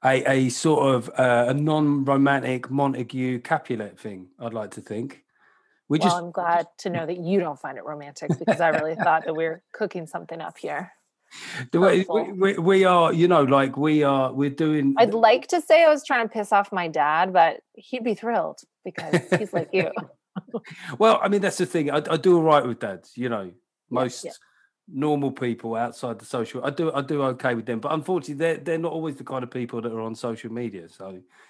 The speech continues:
Speaker 1: if you could get your dad on Twitter, that would be good.
Speaker 2: Do you know what I've learned about social media?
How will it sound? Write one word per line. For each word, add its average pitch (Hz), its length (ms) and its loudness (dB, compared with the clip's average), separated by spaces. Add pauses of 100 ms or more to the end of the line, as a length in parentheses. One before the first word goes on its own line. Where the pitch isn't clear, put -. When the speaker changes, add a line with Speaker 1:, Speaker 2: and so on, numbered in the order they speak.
Speaker 1:
if - 60 -10
you 190 80 -2
could 175 140 -4
get 190 180 2
your 160 80 0
dad 143 240 2
on 120 100 -2
Twitter, 110 320 -4
that 104 140 -8
would 92 80 -16
be 95 100 -18
good. 85 220 -20 (800)
Speaker 2:
Do 277 80 -6
you 294 80 -2
know 320 160 -2
what 196 420 6
I've 180 160 -8
learned 175 280 -2
about 165 200 -2
social 170 340 -10
media? 151 540 -10